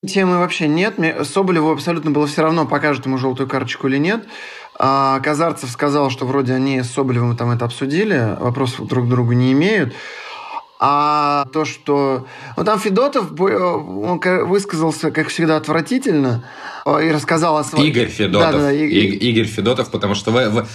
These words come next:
Speaker 2: в этом матче был и другой Федотов, да.
Speaker 1: Да, кстати, его прям хорошо так хейтят, э, в комментариях, и не хуже, чем Игоря Федотова. А, так вот, а, и-, и-, ну, я считаю, что желтая карточка показана абсолютно правильно, это нарушение правил, майку снимать нельзя,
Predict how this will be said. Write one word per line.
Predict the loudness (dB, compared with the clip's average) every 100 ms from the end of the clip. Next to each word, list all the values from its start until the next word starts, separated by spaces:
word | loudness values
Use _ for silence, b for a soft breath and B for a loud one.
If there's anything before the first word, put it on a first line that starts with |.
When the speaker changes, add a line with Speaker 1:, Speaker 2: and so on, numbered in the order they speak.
| B
Speaker 2:
в | 0
этом | 2 0
матче | 0 0 0
был | 2 2
и | 2
другой | 2 2 0
Федотов, | 0 -6 -6 -6 -8 -6
да. | -2
Speaker 1:
Да, | 2 4 4 0
кстати, | -2 -4 -2 2
его | 2 2 0
прям | 0 0 2 2 2 0
хорошо | 2 0 0 -4
так | -4
хейтят, | -4 -2 0 -2 -6 -4
э, | -4
в | -4
комментариях, | -2 0 0 2 2 2
и |
не | 2 2
хуже, | 2 0
чем | 0 0 2 0
Игоря | 2 2
Федотова. | 0 -2 -2 -2 -4 -6 -8 B B -12 -12 -12 -8
А, | -2 0 2 2 0
так | -2 0
вот, | 2 2 0 -6 B B B B -4
а, | 0 2 2 2 2 2 2
и-, | 2 0 0 -2 -2 0 2 2
и-, |
ну, | 2 2
я | 2 2 0
считаю, | 0 0 0
что | 0 0 2 4 2
желтая | 2 0 0
карточка | -2 -2 -6 -4
показана | -2 0 0 0
абсолютно | 0 -2 -2 -2
правильно, | 2 2 2 2
это | -2 -2
нарушение | -4 -2 0 -2
правил, | 0 2 2
майку | 2 0 -4
снимать | -2 0 0 0
нельзя, | 0 2 0